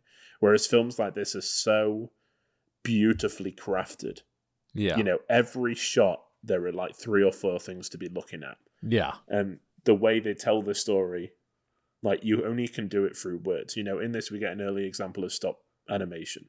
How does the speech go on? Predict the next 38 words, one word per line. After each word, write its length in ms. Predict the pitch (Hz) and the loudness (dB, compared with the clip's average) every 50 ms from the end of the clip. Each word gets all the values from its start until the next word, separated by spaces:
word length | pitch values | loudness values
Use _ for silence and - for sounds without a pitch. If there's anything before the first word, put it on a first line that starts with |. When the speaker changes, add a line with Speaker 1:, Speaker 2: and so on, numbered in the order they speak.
| _ _ _ _ _ - 113 | _ _ _ _ _ -8 -6
Speaker 2:
Mm-hmm. 260 | 104 95 98 92 85 87 - _ _ _ _ _ _ _ _ - | -6 -4 -4 -6 -6 -8 -12 _ _ _ _ _ _ _ _ 4
Speaker 1:
We 160 | 113 104 98 | 6 6 6
get 300 | - 110 104 92 - - _ _ _ _ _ _ _ _ _ - | 6 4 4 2 2 -2 _ _ _ _ _ _ _ _ _ -12
backwards 560 | 127 117 - 117 107 - - - 110 95 - | -6 4 6 8 8 8 6 2 -2 0 -2
cranking. 560 | - - 113 104 98 92 - - - - 113 - - | -2 -2 -2 -2 -2 -4 -10 -12 -12 -12 -12 -6 0
I 60 | 107 | 4
don't 140 | 113 110 104 | 4 4 4
know, 60 | 95 80 | 2 0
that's 220 | 120 113 110 - | 0 0 0 -2
not 120 | 110 92 | -4 -6
the 80 | - 95 | -6 -6
proper 240 | - - 98 - - | -4 -4 -4 -4 -4
term, 260 | 98 - 104 92 90 | -6 -6 -6 -6 -4
but 220 | 87 101 92 - - | -4 -6 -6 -2 0
where, 320 | 101 95 92 92 90 90 - _ _ _ _ _ - | 2 4 4 2 0 -4 -8 _ _ _ _ _ -2
like, 160 | 110 101 90 | -2 0 0
the 60 | - | 0
Speaker 2:
Like, 100 | - 101 90 | 0 0 0
Speaker 1:
film 120 | 117 107 | 2 2
Speaker 2:
they 80 | 95 90 | 0 0
Speaker 1:
is 120 | 90 92 | 0 -2
Speaker 2:
reverse 420 | 92 85 92 90 87 87 - - - | -4 -4 -4 -4 -4 -4 -6 -6 -8
it. 160 | 87 85 - _ _ - - - - | -8 -8 -10 _ _ -20 -20 -18 -12
Yeah. 160 | 98 90 123 | -4 2 6
Speaker 1:
Yeah, 200 | 120 110 95 87 | 6 6 6 6
so 240 | - - - 117 110 | 2 2 2 4 4
it 100 | 107 104 | 4 4
looks 260 | 107 110 - - - | 2 0 0 -2 -2
like 180 | 113 104 98 - | -2 -2 -2 -2
the 80 | 107 101 | -6 -6
coins 640 | - - 120 107 101 98 92 92 92 92 - - - _ _ _ _ _ _ - | 0 2 4 4 2 0 -4 -6 -6 -6 -6 -8 -8 _ _ _ _ _ _ -2
are, 100 | 104 98 | -2 0
like, 200 | 95 87 - 104 - _ _ _ _ _ _ _ _ _ - 123 | 0 0 -2 -4 -10 _ _ _ _ _ _ _ _ _ -2 2
being 220 | - 110 101 101 | 4 4 4 4
taken 340 | 101 - 113 98 95 - 95 | 0 -2 -2 -2 -2 -4 -6
away. 360 | 87 85 85 82 64 - - - | -6 -6 -6 -6 -8 -8 -12 -14
Speaker 2:
Yeah. 320 | - 107 92 71 60 62 - - _ _ _ _ _ _ _ _ _ - | -8 -6 -4 -4 -4 -4 -6 -10 _ _ _ _ _ _ _ _ _ 4
Speaker 1:
Um, 480 | 95 98 95 95 92 90 90 90 104 | 6 6 6 6 4 2 -2 -6 -14